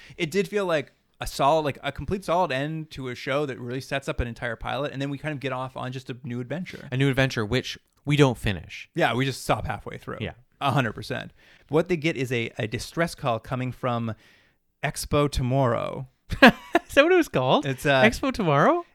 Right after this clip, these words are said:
Speaker 1: It is a, it was a satellite built as the last World's Fair venue
Speaker 2: Oh, I
Speaker 1: in
Speaker 2: didn't catch that.
Speaker 1: in twenty twenty.
Speaker 2: Oh, wow.
Speaker 1: Next year.
Speaker 2: Next year's the final expo.
Speaker 1: Yeah,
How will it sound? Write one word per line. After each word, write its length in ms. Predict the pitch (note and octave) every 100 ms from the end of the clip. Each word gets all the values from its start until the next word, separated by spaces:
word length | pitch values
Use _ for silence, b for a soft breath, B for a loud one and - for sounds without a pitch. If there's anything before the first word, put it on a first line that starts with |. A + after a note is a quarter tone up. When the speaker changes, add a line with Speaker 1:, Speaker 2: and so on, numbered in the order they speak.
| -
Speaker 1:
It 120 | D3
is 160 | D3+ D#3
a, 160 | C#3+
it 60 | C#3+
was 180 | C#3+ C3
a 120 | B2
satellite 760 | - - E3 A3 A3+ A3 D3 B2+
built 300 | D3 C#3 -
as 200 | C3 B2
the 120 | A#2 A#2
last 540 | A#2 C3 E3+ G#3 -
World's 480 | B2+ C3 D#3 D3 -
Fair 240 | - D3
venue 600 | C3 B2+ C3+ A2+ A2 A2 A#2+ _
Speaker 2:
Oh, 800 | C4+ D#4+ F4+ F#4 F4 E3+ B2+ A2 A#2
I 60 | G3
Speaker 1:
in 40 |
Speaker 2:
didn't 180 | D#4 C4
catch 240 | C4+ C4+
that. 340 | A2 F#2+ - _
Speaker 1:
in 220 | C#3+ C3
twenty 480 | B2 - D3 D3+ D3
twenty. 640 | B2+ C#3+ D3+ B2 G#2+ C#3 C3 _ _ _ _ _ _ _ C#3
Speaker 2:
Oh, 140 | C3
wow. 320 | F2+ D#2+ G2 D3+
Speaker 1:
Next 440 | - F#2 E2+ F2
year. 580 | A#2 D#3 C3 A2 B2 D3
Speaker 2:
Next 340 | A2 D3+ - -
year's 180 | E3 -
the 80 | -
final 260 | E3+ F#3
expo. 500 | G3+ - - G#2 F2+ - -
Speaker 1:
Yeah, 260 | D3+ D#4